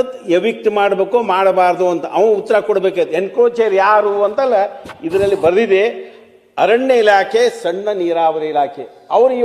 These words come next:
ಒಂಬೈನೂರ ಎಪ್ಪತ್ತೇಳು ಎಕರೆ ಎನ್ಕ್ರೋಚ್ ಮಾಡಿದಾರೆ ಅಂತ ಇದರಲ್ಲಿ ತೋರಿಸ್ತಾ ಇದ್ದೀವಿ. ಎ ಸಿ, ಅಸಿಸ್ಟೆಂಟ್ ಕಮಿಷನರ್ ಮುಂದೆ ಇದ್ದಂಥ ಕೇಸ್ ಇದು, ಈ ಸದ್ಯ ಇದು ರಿಪೋರ್ಟ್ ಇದು. This is the report, this is the report given by ಡಿ ಸಿ, ನಮ್ದಲ್ಲ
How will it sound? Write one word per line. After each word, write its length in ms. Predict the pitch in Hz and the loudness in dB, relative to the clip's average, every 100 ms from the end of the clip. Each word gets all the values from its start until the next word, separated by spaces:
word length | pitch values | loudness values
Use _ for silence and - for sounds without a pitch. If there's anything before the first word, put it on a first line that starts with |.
| 220 | 2
ಒಂಬೈನೂರ 460 | 220 226 226 220 220 190 | 2 0 2 0 0 -2
ಎಪ್ಪತ್ತೇಳು 640 | - 220 220 226 214 208 196 | -2 -4 -2 0 2 2 0
ಎಕರೆ 240 | 240 277 220 226 - - - 214 | 2 2 2 0 -6 -18 -4 -2
ಎನ್ಕ್ರೋಚ್ 360 | 262 302 285 262 254 | 0 2 2 2 0
ಮಾಡಿದಾರೆ 240 | 233 233 | 0 -2
ಅಂತ 120 | 277 269 | -2 -2
ಇದರಲ್ಲಿ 220 | 214 202 202 | 0 0 -2
ತೋರಿಸ್ತಾ 260 | 160 160 117 | -4 -6 -8
ಇದ್ದೀವಿ. 160 | 90 - - 165 | -10 -20 -8 -6
ಎ 40 | 170 | -6
ಸಿ, 80 | 220 - - 156 143 | -10 -16 -12 -10 -10
ಅಸಿಸ್ಟೆಂಟ್ 300 | 135 175 151 | -10 -10 -8
ಕಮಿಷನರ್ 320 | 165 135 151 131 | -10 -8 -12 -10
ಮುಂದೆ 220 | 147 208 131 - - - 131 | -8 -4 -4 -6 -16 -20 -6
ಇದ್ದಂಥ 280 | 170 170 202 - | -4 -2 -4 0
ಕೇಸ್ 200 | 240 247 - | 2 2 -2
ಇದು, 100 | 107 - - | -8 -12 -6
ಈ 40 | 190 | -4
ಸದ್ಯ 220 | 175 190 - 147 | -2 -2 -4 -6
ಇದು 100 | 170 175 | -4 -2
ರಿಪೋರ್ಟ್ 260 | 180 208 175 | 0 0 0
ಇದು. 100 | 117 - - - - - 247 | -6 -12 -20 -20 -20 -8 -4
This 140 | 240 277 | -2 2
is 60 | 277 | 2
the 80 | 269 | 2
report, 300 | 262 269 226 - - - - - 254 | 0 2 2 0 -14 -18 -20 -10 -6
this 100 | 240 | 0
is 40 | 277 | 2
the 60 | 262 | 2
report 240 | 269 269 254 220 233 190 | 4 2 4 2 2 4
given 180 | 226 247 247 | 2 4 2
by 80 | 240 | 2
ಡಿ 80 | 240 247 | 0 0
ಸಿ, 120 | 247 175 - - - - - - - 170 | -2 -2 -4 -14 -20 -20 -20 -20 -4 0
ನಮ್ದಲ್ಲ 360 | 240 247 247 | 2 4 4